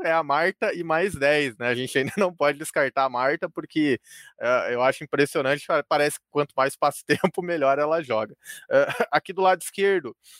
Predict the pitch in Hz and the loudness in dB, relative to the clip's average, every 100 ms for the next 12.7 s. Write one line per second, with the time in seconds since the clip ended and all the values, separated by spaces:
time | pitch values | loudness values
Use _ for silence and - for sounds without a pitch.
0 | - - 143 - 160 170 190 180 165 - | -14 -2 -2 0 -2 -2 -4 -2 -2 -2
1 | 208 - 254 320 _ _ _ _ _ _ | -2 2 0 0 _ _ _ _ _ _
2 | _ - - 139 143 147 147 147 170 180 | _ -20 -10 -4 0 2 0 2 0 2
3 | 175 185 170 180 185 175 139 151 196 226 | 0 0 -4 0 0 0 0 2 0 -6
4 | - - - 165 143 147 143 120 120 127 | -12 -10 -6 -6 -2 0 0 0 -4 -4
5 | 156 151 107 _ _ _ _ _ _ 127 | -2 -4 -6 _ _ _ _ _ _ -2
6 | 135 - 139 104 - - 147 151 - 139 | -2 2 -2 -2 -10 -2 2 2 0 -12
7 | - 143 - 165 139 139 175 139 160 160 | -2 -2 0 -4 -4 -2 -2 -2 0 2
8 | 151 170 170 139 127 147 143 135 190 196 | 0 -4 -6 -4 2 2 0 -4 0 0
9 | 147 123 120 139 143 139 - - 110 131 | 0 -4 0 2 0 -8 -16 -12 0 2
10 | 143 - 147 147 165 143 170 185 143 131 | 2 -2 -2 0 -2 -2 0 0 0 0
11 | 139 139 - 123 120 - 143 - 135 156 | 0 -2 -6 -6 -4 0 0 2 -2 0
12 | 180 143 156 131 - 120 | -2 0 -2 -6 -2 0